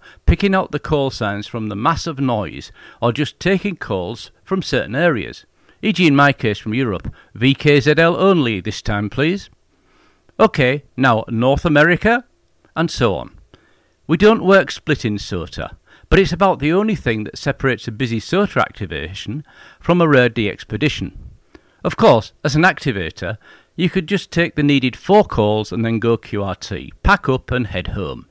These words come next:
But most activators try to work all the chasers they can hear, even though they don't get any more points for all the work. But they are giving out the points for the summit to each and every chaser that they log.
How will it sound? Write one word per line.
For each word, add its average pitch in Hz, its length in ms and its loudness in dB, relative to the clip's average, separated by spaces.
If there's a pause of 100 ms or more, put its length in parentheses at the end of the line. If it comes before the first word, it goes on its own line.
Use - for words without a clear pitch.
(200)
But - 160 -4
most 190 300 2
activators 107 760 -4
try 131 220 2
to 151 120 -6
work 117 300 -2
all 180 200 2
the 185 80 -2
chasers 117 500 -2
they 104 160 -4
can 92 180 -10
hear, 101 460 -2 (320)
even 208 300 2
though 120 180 4
they 147 120 4
don't 127 280 0
get - 200 -6
any 135 200 -2
more 143 240 0
points - 420 -6
for 151 160 -4
all 104 160 -2
the 87 100 -8
work. 110 460 -2 (460)
But 180 120 -2
they 220 120 4
are 214 80 4
giving 185 320 2
out 170 340 0
the 143 80 -2
points - 520 -6
for 190 280 -2
the 180 80 -2
summit 92 440 -8 (200)
to - 200 -4
each - 260 -2
and 156 100 -4
every 131 260 -4
chaser - 480 -8
that 110 200 -10
they 123 160 -2
log. 131 340 -2